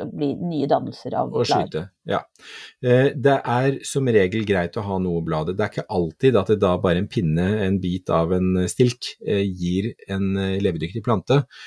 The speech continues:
Speaker 2: Eh, så det er litt større sjanse for å klare det hvis du har et lite blad som da kan hjelpe til med noe fotosyntese i starten.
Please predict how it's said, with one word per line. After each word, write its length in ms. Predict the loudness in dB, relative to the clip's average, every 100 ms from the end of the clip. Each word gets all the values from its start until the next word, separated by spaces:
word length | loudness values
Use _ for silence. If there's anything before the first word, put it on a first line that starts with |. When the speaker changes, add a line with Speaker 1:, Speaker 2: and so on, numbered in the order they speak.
| -20 _ -6
Speaker 2:
Eh, 260 | -2 0
så 160 | 0 0
det 80 | 0
er 40 | 0
litt 140 | -4
større 360 | -4 0 0 0
sjanse 460 | 0 -2 -2 -8
for 120 | -2 -2
å 60 |
klare 300 | 2 2 2
det 140 | 0 -4
hvis 180 | -6
du 100 | -4
har 260 | -2 0 -2
et 100 | -2
lite 260 | -4 -6 -6
blad 280 | -4 -4
som 200 | -6 -6
da 280 | -2 0 0
kan 240 | -2 -2 2
hjelpe 300 | 0 0 -4
til 140 | 0
med 140 | 2
noe 300 | 2 2 0
fotosyntese 680 | -2 -6 -6 -8 -4 -6 -6
i 20 |
starten. 400 | -4 -6 -4 -10